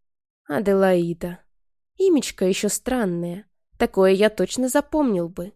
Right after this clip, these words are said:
Как не запомнить то, куда ведут все мои дороги?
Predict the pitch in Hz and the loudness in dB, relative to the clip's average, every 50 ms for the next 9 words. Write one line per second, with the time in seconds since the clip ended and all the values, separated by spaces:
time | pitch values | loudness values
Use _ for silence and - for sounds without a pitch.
0 | _ _ _ _ _ - - 330 262 - 220 208 208 233 240 - 269 247 226 220 | _ _ _ _ _ 0 2 2 2 4 2 2 2 2 2 2 2 2 2 2
1 | 214 214 - - 220 277 302 - - 190 175 214 220 208 220 190 165 208 247 - | 0 -2 -2 0 2 2 2 0 0 2 4 4 4 4 4 0 0 -2 -4 -4
2 | - - - - 214 185 180 190 202 214 214 220 269 302 330 339 294 226 170 - | -4 -6 -4 0 0 2 2 2 2 2 2 2 2 4 4 4 2 2 0 -2
3 | 190 - | -8 -16